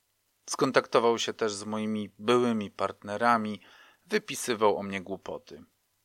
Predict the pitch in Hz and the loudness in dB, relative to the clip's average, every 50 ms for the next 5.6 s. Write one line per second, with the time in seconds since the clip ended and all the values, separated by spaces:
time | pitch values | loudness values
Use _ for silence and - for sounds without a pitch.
0 | _ _ _ _ _ _ - - 127 - - 123 110 123 123 120 120 113 - - | _ _ _ _ _ _ -4 -2 2 2 2 4 6 6 6 6 6 2 0 0
1 | 110 104 101 - - - - 101 - - 120 110 110 110 107 101 107 101 95 107 | 0 -2 -2 -4 -6 -8 -10 -12 -6 -4 -2 0 0 0 0 2 0 0 2 2
2 | 104 - - 95 - - - 107 101 95 107 101 - - 101 101 98 - - - | 0 0 -2 -4 -4 -4 -4 -4 -6 -4 -6 -6 -2 0 0 0 0 -2 -2 -2
3 | 104 101 104 101 92 _ - - - - - - - - - - _ _ _ - | -2 0 -2 -4 -6 _ -16 -20 -20 -20 -20 -20 -20 -20 -20 -20 _ _ _ -12
4 | - - 120 110 107 107 104 101 98 - - 117 110 104 101 101 110 104 101 98 | -6 -4 -2 -2 -2 -2 -4 -6 -8 -10 -4 0 2 2 2 2 -2 -4 -4 -4
5 | 110 107 104 95 87 85 - - - 95 - | -2 -2 -2 -2 -4 -6 -10 -12 -12 -12 -14